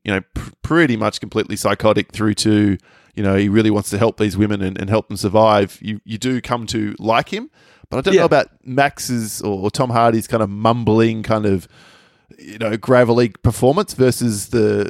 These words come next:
Speaker 1: much more charismatic Mel Gibson performance in the original three films.
Speaker 2: That's what I was gonna say. I don't know that it's even necessarily Tom Hardy's fault. I think Max as a character in this film is, is quite different. He's, he's more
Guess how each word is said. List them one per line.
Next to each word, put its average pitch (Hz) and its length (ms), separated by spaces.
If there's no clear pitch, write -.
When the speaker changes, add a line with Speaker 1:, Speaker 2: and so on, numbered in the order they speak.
Speaker 1:
much 120 300
more 117 120
charismatic 113 640
Mel 110 160
Gibson 117 320
performance 101 460
in 104 60
the 98 100
original 107 260
three 95 200
films. - 480
Speaker 2:
That's 240 220
what 269 100
I - 20
was 226 160
gonna 185 160
say. 143 220
I - 100
don't 208 220
know 160 180
that 135 120
it's 123 200
even 120 240
necessarily 110 960
Tom 117 200
Hardy's 107 360
fault. 139 300
I 120 80
think 240 180
Max 190 320
as 123 120
a - 40
character 131 460
in 98 140
this 98 180
film 95 300
is, 95 200
is 123 120
quite 175 320
different. 175 380
He's, 147 560
he's 151 240
more 151 560